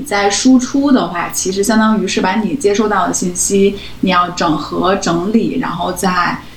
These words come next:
起码要尽可能系统的提炼，然后讲出去。其实这两件事儿还不太一样，所以我才觉得说，像罐头那种，就是一个人单口儿，然后把他看的书，然后再整理思绪，然后再，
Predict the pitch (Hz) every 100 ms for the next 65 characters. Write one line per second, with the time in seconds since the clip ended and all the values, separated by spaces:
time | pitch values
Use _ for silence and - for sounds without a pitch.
0 | - - - - 214 269 - - - 254
1 | 226 185 - - 302 277 170 147 170 170
2 | - - - - 165 185 247 202 170 170
3 | - 151 - 165 165 - 175 160 - 202
4 | 233 247 196 160 175 185 214 190 180 180
5 | - - - 240 208 135 - - - -
6 | - - - - 277 247 - 185 196 190
7 | 185 202 208 214 214 220 - - 247 233
8 | 240 254 233 190 190 190 - 160 170 202
9 | 202 185 165 175 180 254 277 208 175 110
10 | 113 - - - - 277 285 285 - -
11 | - - - 220 208 208 196 - - -
12 | 220 208 240 202 180 196 - 208 202 196
13 | 196 180 190 214 196 180 175 214 170 -
14 | 208 - 220 175 185 185 196 180 -